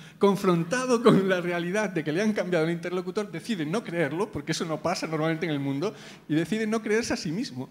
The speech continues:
Decir, "Pues el equivocado soy yo, obviamente pensé que eras otro, pero no eres tú, claro, es obvio que eres tú". Bueno, esto, esto ya es un cambio en el que la chica,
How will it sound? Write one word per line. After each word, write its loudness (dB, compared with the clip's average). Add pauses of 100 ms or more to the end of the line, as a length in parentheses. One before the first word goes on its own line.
Decir, -2
"Pues -4
el 0
equivocado 0
soy 4
yo, 6
obviamente 4
pensé 0
que -4
eras 0
otro, -2
pero -4
no -6
eres -8
tú, -10
claro, -10 (100)
es -12
obvio -6
que -8
eres -8
tú". -16 (1400)
Bueno, -8
esto, -10 (140)
esto -4
ya 2
es -4
un -4
cambio 2
en 2
el -2
que -4
la -2
chica, -2